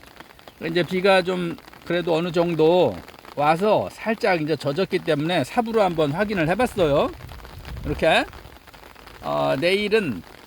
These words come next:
어, 두둑을 만들 수 있을 것 같습니다. 수박 같은 거 비가, 빗물이 들어가면은 다 거기서 이제, 어, 부서지죠. 그래, 로타리 한번 더 치면은 그게 흙하고 곱게 섞여요.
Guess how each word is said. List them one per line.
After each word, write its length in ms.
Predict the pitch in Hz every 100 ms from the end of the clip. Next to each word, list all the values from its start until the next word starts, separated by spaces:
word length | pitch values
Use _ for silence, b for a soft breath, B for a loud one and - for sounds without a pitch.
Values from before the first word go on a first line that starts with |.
| - - -
어, 180 | 143 135
두둑을 400 | - 185 208 214
만들 340 | 165 170 196
수 140 | 170 165
있을 220 | - 190
것 120 | 160
같습니다. 640 | 139 - 202 190 147 139 247 - - - - -
수박 220 | 208 269
같은 340 | 240 196 214 196
거 560 | 170 170 175 127 82 - - -
비가, 440 | 180 185 180 160 -
빗물이 320 | 180 190 196
들어가면은 800 | 147 185 175 156 160 185 180 104 - - - - - - -
다 280 | - 165 151
거기서 480 | 170 175 170 170
이제, 360 | 151 139 170 165 - -
어, 340 | 131 131 123 -
부서지죠. 600 | 170 202 165 151 185 208
그래, 180 | 175 147
로타리 360 | 170 214 202
한번 280 | 196 170 165
더 140 | 143
치면은 340 | 143 170 156 151
그게 200 | 143 147
흙하고 420 | 226 226 196 165
곱게 340 | - 143 175
섞여요. 640 | 147 175 - 160 131 131